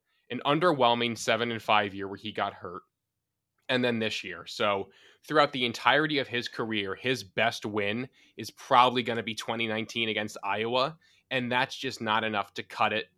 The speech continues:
I think, to keep the five-star true freshman on the bench. So I, I, I know we're probably gonna differ here on our opinion, but I,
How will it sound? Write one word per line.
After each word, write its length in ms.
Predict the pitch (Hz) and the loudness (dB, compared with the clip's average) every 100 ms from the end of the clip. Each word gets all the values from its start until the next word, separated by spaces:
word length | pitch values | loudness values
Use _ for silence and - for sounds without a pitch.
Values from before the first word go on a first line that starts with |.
| _ | _
I 160 | - 120 | 0 0
think, 400 | - 107 - - - | 0 -4 -4 -10 -12
to 80 | |
keep 280 | - 123 113 | -8 -8 -8
the 80 | 117 | -8
five-star 540 | - 107 107 - 107 | 0 0 0 -2 -4
true 220 | 101 - 104 | -4 -10 -6
freshman 520 | 104 98 - 95 95 - | -4 -4 -6 -10 -12 -12
on 140 | 101 | -12
the 80 | 92 | -8
bench. 380 | 92 - - - | -8 -8 -12 -16
So 400 | - 107 95 95 _ _ _ _ _ - | -6 -4 -4 -6 _ _ _ _ _ 4
I, 100 | 143 | 4
I, 300 | 131 131 123 | 6 4 2
I 40 | |
know 160 | 123 127 | 0 0
we're 160 | 123 | 0
probably 240 | 117 123 123 | 2 2 4
gonna 240 | 117 107 - _ _ | 0 -2 -8 _ _
differ 280 | 113 110 135 | -4 -2 -2
here 300 | 131 135 151 | -2 0 -2
on 120 | 117 110 | -2 -2
our 140 | 104 | -2
opinion, 480 | 98 110 117 127 120 | -2 -4 -2 -4 -2
but 220 | 104 98 - _ _ _ _ _ _ _ _ | 0 0 -2 _ _ _ _ _ _ _ _
I, 80 | - | -12